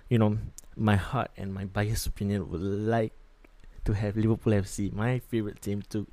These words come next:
get back to winning ways and go for the title challenge. But, hmm, my, the, the, my footballing brain side is saying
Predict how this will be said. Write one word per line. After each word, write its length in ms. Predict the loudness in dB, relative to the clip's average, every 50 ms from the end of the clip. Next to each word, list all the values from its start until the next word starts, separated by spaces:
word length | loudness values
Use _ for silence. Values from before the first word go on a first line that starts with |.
| -14 -16 -16 -18 -20 -20 -14 -8
get 200 | -8 -8 -6 -6
back 200 | -6 -8 -8 -8 -8
to 160 | -6 -6 -4
winning 260 | -4 -4 -2 -2 0
ways 540 | 2 4 4 4 4 2 0 -4 -6 -10 -14 -18 -20 -20 -20 -20 -18 -10 -6
and 120 | -4 0 2
go 120 | 4 2
for 180 | 2 2 -4 -8
the 100 | -6 -4
title 500 | 0 0 0 0 -2 -8 -10 -8 -8 -6
challenge. 560 | -2 0 0 0 0 0 -4 -6 -8 -10 -14 -18 -20 -10 -4
But, 220 | 0 0 0 0 -2 -8 -16 -20 -20 -20 -20 -20 -20 -20 -20 -20 -20 -20 -20 -20 -20 -20 -16 -8 -4
hmm, 340 | -2 -2 -2 -2 -4 -6 -10 -10 -10 -6
my, 160 | -4 -2 -2 0 0 -2 -2 -4 -4 -6 -6 -8 -8 -4
the, 140 | -6 -6 -6 -6
the, 100 | -12 -12 -8 -4
my 140 | -2 -2 -2
footballing 800 | -2 -6 -8 -8 -4 -4 -2 0 0 2 2 2 0 -2 -2 0
brain 260 | 2 2 2 2 0
side 280 | 0 0 -2 -2 -2 -6 -8 -16 -18 -10
is 120 | -8 -6 -6
saying 380 | -6 -6 -6 -4 -2 -2 -2